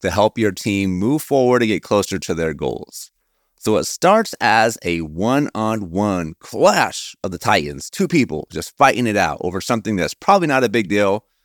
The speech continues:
It's probably a miscommunication. There's probably is a root that can be solved if they took the time to focus there, as opposed to spending their energy focusing on why the other person is wrong.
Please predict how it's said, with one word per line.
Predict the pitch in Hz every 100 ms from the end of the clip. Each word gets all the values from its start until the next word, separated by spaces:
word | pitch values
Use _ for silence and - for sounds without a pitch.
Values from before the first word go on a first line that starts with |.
| _
It's | 90 -
probably | - 160 147 123
a |
miscommunication. | 107 - - 98 92 90 87 - 85 82 - _ _ _ _ -
There's | 82
probably | - 123 110 117 110 80
is | 87
a | 87
root | 82 90 90
that | 90
can | 82 92
be | 87 85
solved | 90 78 76 78 78 - -
if | 78
they | 87 85
took | - 113
the | 101
time | - 92 90 85
to | 85
focus | - 95 - 76
there, | 87 85 78
as | 78 78
opposed | - 123 139 123 -
to | 90 82 80 78 _ _
spending | - 110 104 90
their | 95 82
energy | 90 85 82 82 80
focusing | 78 90 85 78 - 76
on | 76
why | 82 90
the | 85
other | 80 78
person | - 80 -
is | 80 78
wrong. | 87 76 69 76